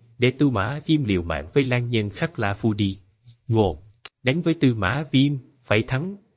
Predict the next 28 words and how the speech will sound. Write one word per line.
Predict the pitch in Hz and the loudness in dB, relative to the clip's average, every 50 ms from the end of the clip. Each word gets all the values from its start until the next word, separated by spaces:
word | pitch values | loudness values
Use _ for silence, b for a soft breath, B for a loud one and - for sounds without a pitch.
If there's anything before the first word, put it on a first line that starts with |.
| _ _ | _ _
ta | - 151 143 139 | -2 0 0 2
nhất | 147 156 196 214 - - | 2 2 0 0 0 0
định | 107 98 98 107 | -2 -2 -2 -2
phải | 104 - 117 123 | -4 -2 -2 -2
thắng. | - 120 127 147 190 214 214 - _ _ _ _ _ - | -2 -2 -4 -4 -6 -10 -12 -14 _ _ _ _ _ -4
Mạc | 123 123 127 127 - | -2 -2 -2 0 0
Lạc | 123 123 117 - - | 0 0 0 -2 -4
thầm | - 117 110 104 | -4 -2 -2 -2
nghĩ, | 101 98 90 92 131 165 180 - _ _ _ _ _ | -2 -2 -2 -2 -4 -6 -8 -10 _ _ _ _ _
chỉ | - 127 135 | 0 0 0
một | 151 127 107 - - | 2 0 -2 0 -2
lát | 147 180 185 | -2 -2 -2
sau | - - - 151 147 139 | -2 0 0 2 0 0
thanh | - 139 139 135 | 0 -2 -4 -2
âm | 139 135 131 | -2 -4 -2
hệ | 113 110 101 104 | 0 0 0 0
thống | - 123 131 160 | 0 -2 -6 -4
vũ | - - 120 143 | 0 0 0 0
trụ | - 101 90 95 104 | 0 0 0 0 0
gia | 107 117 120 127 | 0 0 0 0
định | 123 95 82 92 110 - | 0 -2 -4 -4 -6 -6
đã | - 104 110 - | -4 -4 -4 -2
vang | - 120 113 113 104 | -2 -2 -2 0 0
lên | 107 110 110 110 110 | 0 0 0 0 0
bên | 117 117 113 - | -2 -2 -2 -2
tai | - 110 110 104 | -2 -2 -2 -2
Mạc | 104 85 73 - - - | -4 -6 -6 -6 -6 -4
Lạc. | 67 69 76 - | -4 -4 -4 -6